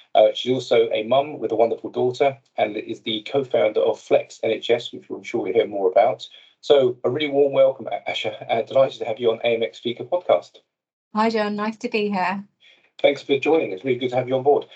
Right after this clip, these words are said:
Speaker 1: And obviously, the most important question we have with our guests that join, uh, Fika,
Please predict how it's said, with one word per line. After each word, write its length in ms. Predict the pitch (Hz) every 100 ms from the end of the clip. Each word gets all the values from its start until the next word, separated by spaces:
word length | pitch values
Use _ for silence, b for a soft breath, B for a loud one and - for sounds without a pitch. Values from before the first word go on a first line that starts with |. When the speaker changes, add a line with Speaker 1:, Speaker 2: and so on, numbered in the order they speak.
| B B
Speaker 1:
And 220 | 156 156 - _ _ -
obviously, 300 | 165 156 151
the 40 |
most 220 | 147 143
important 300 | 131 135 135
question 280 | - 139 127
we 80 | 123
have 180 | 139 117
with 120 | 117
our 220 | 120 113
guests 320 | 117 127 - -
that 140 | 120
join, 320 | 117 117 113
uh, 180 | 117 110 -
Fika, 380 | 123 123 151